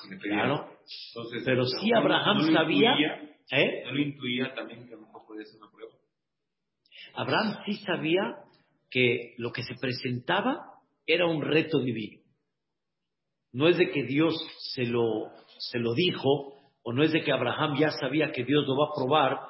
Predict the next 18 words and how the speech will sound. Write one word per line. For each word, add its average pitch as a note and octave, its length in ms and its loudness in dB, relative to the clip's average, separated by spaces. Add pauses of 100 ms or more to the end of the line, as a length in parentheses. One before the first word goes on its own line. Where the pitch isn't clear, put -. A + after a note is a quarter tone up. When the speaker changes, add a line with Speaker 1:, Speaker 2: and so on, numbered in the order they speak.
(400)
Speaker 2:
diez C3+ 360 4
veces. - 320 -4 (680)
Eso B2 200 -6
seguro A#2+ 460 0
que - 140 -8
no. - 120 -20 (800)
Rashi D#3 380 -2
dice D3 520 -2
en A2 120 -16
Perashat A2+ 520 -8
Va'era, A2+ 480 -4 (1040)
Rashi C#3 320 -4
dice, B2+ 520 -4 (600)
"Yo D#3 400 2
probé C3+ 760 -2
a A2+ 80 -12
los G#2+ 280 -12
patriarcas B2 760 -6